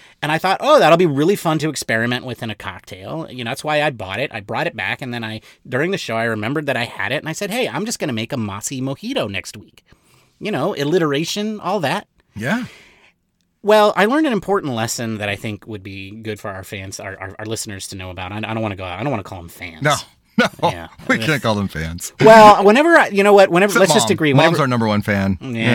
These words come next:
Speaker 2: Yeah,
Speaker 1: that's
Speaker 2: yeah.
Speaker 1: true. Thank, thanks,
Speaker 2: Thanks,
Speaker 1: thanks,
Speaker 2: Mom.
Speaker 1: Mom. But, but whenever we refer to a fan, we should just, just mean that we mean Giants fans.
Speaker 2: Yes.
Speaker 1: Fellow Giants fans.
Speaker 2: That's right.
Speaker 1: Yeah, so, so anyway, I, I,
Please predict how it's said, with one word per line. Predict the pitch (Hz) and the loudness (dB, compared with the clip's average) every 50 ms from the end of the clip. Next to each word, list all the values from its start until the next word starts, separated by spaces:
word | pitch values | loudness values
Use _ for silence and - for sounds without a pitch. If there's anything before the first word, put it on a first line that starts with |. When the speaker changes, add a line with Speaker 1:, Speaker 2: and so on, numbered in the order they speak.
| 117 110 110 | 2 2 0
Speaker 2:
Yeah, | 107 | -2
Speaker 1:
that's | 110 110 - 101 | -4 -6 -6 -6
Speaker 2:
yeah. | 90 | -6
Speaker 1:
true. | 87 95 92 90 90 - - - - | -6 -8 -10 -12 -14 -16 -16 -14 -10
Thank, | - 110 107 - - - | -8 -8 -8 -8 -10 -10
thanks, | 113 107 101 - - - - _ _ - | -10 -10 -8 -8 -10 -12 -12 _ _ -4
Speaker 2:
Thanks, | 117 110 107 | -4 -4 -2
Speaker 1:
thanks, | 98 95 | -2 -4
Speaker 2:
Mom. | 92 92 | -4 -4
Speaker 1:
Mom. | 92 95 92 92 92 95 95 - _ _ _ _ - - - - - _ _ _ _ _ _ _ - - - _ _ _ - - - - _ - | -6 -8 -10 -10 -10 -12 -14 -16 _ _ _ _ -20 -20 -20 -20 -20 _ _ _ _ _ _ _ -18 -18 -18 _ _ _ -20 -20 -20 -20 _ -20
But, | 165 131 - 180 165 160 - _ _ - | -12 0 4 6 6 6 4 _ _ -4
but | 139 151 | -2 0
whenever | 170 226 285 311 | 2 4 4 6
we | 247 196 | 6 6
refer | 151 - 160 | 6 6 4
to | 139 123 | 2 2
a | |
fan, | - - 135 113 98 98 | 2 2 2 2 2 0
we | 104 | -2
should | - - 107 | -4 -4 -4
just, | 107 101 - - | -4 -4 -4 -6
just | - 123 113 107 - - | -10 -8 -6 -6 -6 -4
mean | 110 104 101 98 | -4 -4 -4 -4
that | 98 98 | -6 -8
we | 104 98 | -8 -8
mean | 101 92 87 | -8 -8 -2
Giants | - 107 101 87 - - | 0 0 0 0 -4 -6
fans. | - 131 147 | -2 0 0
Speaker 2:
Yes. | 143 - - - - - | 0 0 -2 -8 -8 0
Speaker 1:
Fellow | - 139 127 117 113 113 117 | 0 2 2 4 4 2 2
Giants | 113 110 98 95 95 90 - - | 2 -2 -2 -2 -4 -6 -8 -10
fans. | 95 87 82 90 107 | -12 -12 -10 -4 -4
Speaker 2:
That's | 107 98 - - | -4 -4 -2 -4
right. | 95 65 50 - - | -6 -6 -6 -6 -4
Speaker 1:
Yeah, | 156 | -2
so, | 117 - - 135 110 - - - _ | -2 0 -2 -2 -4 -4 -8 -16 _
so | - - 175 | -4 0 0
anyway, | 175 139 113 101 95 92 87 - - - - - - - | 2 2 0 -2 -6 -8 -12 -16 -20 -20 -20 -20 -12 -4
I, | - 147 151 151 143 - _ _ _ _ _ _ _ _ - | -2 0 0 0 -2 -4 _ _ _ _ _ _ _ _ -6
I, | 143 147 151 151 151 147 143 143 - | -2 0 0 0 0 -4 -8 -10 -14